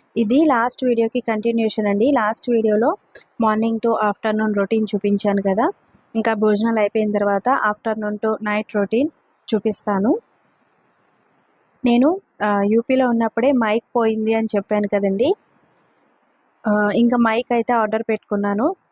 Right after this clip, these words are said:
తీసుకునేది కొంచెం మంచి క్వాలిటీదే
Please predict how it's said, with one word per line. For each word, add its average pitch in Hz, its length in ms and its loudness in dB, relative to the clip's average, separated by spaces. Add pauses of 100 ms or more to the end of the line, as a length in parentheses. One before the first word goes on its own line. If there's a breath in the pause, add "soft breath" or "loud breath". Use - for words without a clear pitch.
(520)
తీసుకునేది 262 580 2
కొంచెం 226 540 0
మంచి 226 400 0
క్వాలిటీదే 220 760 -2